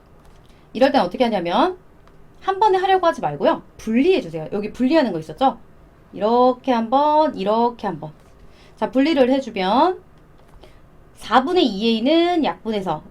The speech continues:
이분의 일 에이가 되고, 자, 그 다음에 여기는 사분의 삼 그대로 써주는 거죠.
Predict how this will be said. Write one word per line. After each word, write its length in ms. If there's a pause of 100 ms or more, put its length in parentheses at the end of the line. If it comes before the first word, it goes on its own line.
(160)
이분의 840
일 260
에이가 400
되고, 680 (800)
자, 160
그 80
다음에 380
여기는 720
사분의 420
삼 280
그대로 760
써주는 380
거죠. 220